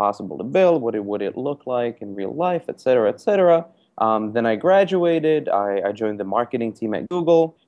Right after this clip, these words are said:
and, and we kinda kept kicking the idea around on the side. But then, you know, three months into working at Google, I realized, "Holy cow, um, I thought I had an email problem before, but <laughs> right now I'm literally drowning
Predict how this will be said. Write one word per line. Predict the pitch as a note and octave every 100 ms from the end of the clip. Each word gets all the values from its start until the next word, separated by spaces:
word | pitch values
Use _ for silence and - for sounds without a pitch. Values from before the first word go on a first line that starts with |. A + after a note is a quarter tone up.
| A2
and, | G#2
and | A2
we | A2
kinda | A2+ G#2
kept | - C#3+ -
kicking | C#3 C3+
the | A#2+
idea | A2 A2+ G#2+
around | G#2+ G#2+
on | G2+
the |
side. | - - G#3+ C#3+ C3 _ _
But | - D#3+ D#3+ B2+
then, | D#3 D3+
you | D3
know, | C3+
three | B2+ C#3 E3+
months | F3+ E3+
into | D#3 C#3
working | B2 C3 C3+ C3
at | A2
Google, | A2+ D3+ D#3+ B2 G#2
I | A2
realized, | A2+ A#2 A#2 A2+ A2 G#2+ _ _
"Holy | D3 E3+ A#2
cow, | - B2 B2+ G#2+ G2 -
um, | G#2+ G#2 G2+ G2
I | A#2+ D#3
thought | E3 B2 F#2
I | B2
had | C3
an | A#2
email | A2 G#2+ G2+
problem | G#2+ G2+ G2+
before, | F#2 F2+ E3+ F3 A#2+ G2+ - _ _ _
but | B2 B2+ -
<laughs> | D3 F3
right | E3+
now | B2+ C3+ C#3+ C3 A#2+ B2 _ -
I'm | A#2+
literally | A#2 A#2 C3+ D#3+ C#3+ B2
drowning | G2+ G#2 G#2+ G#2+ G2+ F2+